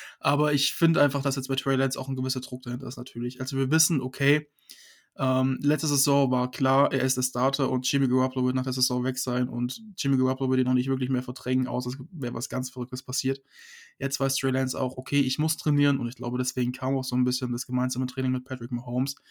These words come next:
Wenn ich jetzt die Saison nicht liefere und irgendwie die ersten zwei, drei, vier Spiele, falls er den Starterposten gewinnt, der ist ja noch nicht entschieden zurzeit, das wird im Trainingscamp erst entschieden. Aber selbst wenn Trey Lance der Starter ist und er performt die ersten zwei, drei, vier Spiele nicht so gut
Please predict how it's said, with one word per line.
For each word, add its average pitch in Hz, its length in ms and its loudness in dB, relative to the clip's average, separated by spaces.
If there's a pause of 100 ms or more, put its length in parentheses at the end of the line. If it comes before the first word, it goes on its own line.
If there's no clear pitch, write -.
(500)
Wenn 139 120 2
ich 131 80 2
jetzt 147 160 0
die 139 60 0
Saison 139 280 4
nicht 139 160 0
liefere 156 320 2
und 127 220 2
irgendwie 135 320 2
die 127 100 0
ersten 135 340 0
zwei, 135 240 -2
drei, 131 240 -2
vier 135 180 -4
Spiele, 139 380 0
falls 131 280 -2
er 131 60 0
den 127 100 -2
Starterposten 131 640 -4
gewinnt, 131 420 0
der 113 100 -6
ist 117 120 -4
ja 123 60 -2
noch 123 240 -6
nicht 135 220 -2
entschieden 135 340 0
zurzeit, 123 340 -8
das 123 120 -12
wird 127 100 -4
im 123 100 -2
Trainingscamp - 380 -8
erst 143 120 -10
entschieden. 127 480 -2 (640)
Aber 131 160 -2
selbst 131 280 0
wenn 147 160 2
Trey 135 180 2
Lance 135 220 0
der 127 100 -2
Starter 131 380 -2
ist 139 180 0
und 123 100 -2
er 123 60 -2
performt 151 480 -2
die 127 40 -6
ersten 127 320 -4
zwei, 131 160 -2
drei, 127 240 -4
vier 135 240 -2
Spiele 131 280 -2
nicht 127 200 2
so 127 140 0
gut 131 300 0